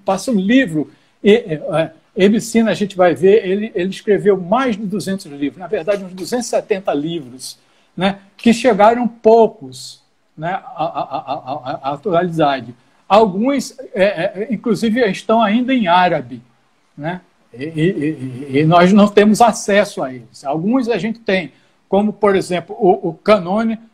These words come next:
é, médico, né? O Canone da Medicina. O Canone da Medicina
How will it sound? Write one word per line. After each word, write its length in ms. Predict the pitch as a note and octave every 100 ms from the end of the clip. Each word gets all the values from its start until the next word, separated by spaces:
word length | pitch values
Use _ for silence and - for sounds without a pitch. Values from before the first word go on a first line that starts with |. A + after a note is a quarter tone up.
| _
é, 160 | - F3+
médico, 600 | D#3 F#3+ F#3 C#3+ C3+ C3+ A#2+ _ _ _ _
né? 260 | D3 E3+ D#3+ _ -
O 120 | D#3+
Canone 360 | F#3 G3 G#3
da 140 | G#3 G#3
Medicina. 640 | G#3 G3 - F#3 D#3+ C3
O 60 | C3
Canone 300 | D#3 G#3+ A#3+
da 100 | A3
Medicina 720 | F#3+ F3 - G#3+ B3 F#3+ D3+